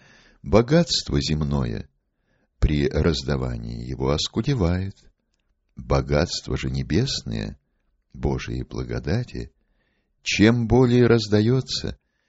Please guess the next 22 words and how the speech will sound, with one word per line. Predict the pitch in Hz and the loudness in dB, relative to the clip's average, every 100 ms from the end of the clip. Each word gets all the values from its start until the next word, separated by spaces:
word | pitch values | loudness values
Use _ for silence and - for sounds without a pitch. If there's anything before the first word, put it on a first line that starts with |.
| _ _ | _ _
тем | 113 127 123 | 0 0 2
более | 143 131 135 | 2 2 0
приумножается | 135 123 131 131 139 135 135 131 90 67 62 - 65 | 0 0 0 0 0 0 2 2 2 0 -4 -6 -4
у | 67 | -4
того, | - 65 67 95 123 - _ _ _ | -4 -4 -2 -4 -4 -10 _ _ _
кто | - - 62 | -16 -8 -6
его | 62 60 65 | -6 -6 -4
раздаёт. | 78 - 104 110 123 127 - _ _ _ _ _ _ _ _ _ _ _ _ _ _ _ _ _ _ - | -6 -4 -4 -2 -2 -2 -8 _ _ _ _ _ _ _ _ _ _ _ _ _ _ _ _ _ _ -2
Так | 78 73 | 0 2
и | 82 | 0
сам | - 78 - | 2 0 0
Господь | 127 127 - 87 92 - _ _ _ _ | -2 -2 0 2 2 -2 _ _ _ _
изволил | 80 71 67 69 67 64 | -2 -2 -2 -2 -2 -4
сказать | - 60 65 67 - - _ - | -6 -4 -2 -4 -6 -18 _ -10
самаритянам: | - 65 65 67 - 64 67 62 65 - _ _ _ _ _ _ _ | -6 -4 -6 -6 -6 -6 -4 -6 -10 -16 _ _ _ _ _ _ _
«Пияй | - 104 107 113 139 | 2 4 6 4 4
от | 135 113 127 107 | 2 0 0 0
воды | 117 92 104 | -2 0 -4
сей, | 117 - 101 101 104 _ _ _ _ _ _ | -4 -4 -4 -4 -10 _ _ _ _ _ _
вас | - 65 92 | -8 -4 -2
жаждет | - - 87 101 95 101 - | -4 -2 0 0 -4 -6 -6
вновь, | 65 65 104 107 - | -6 -6 -6 -10 -16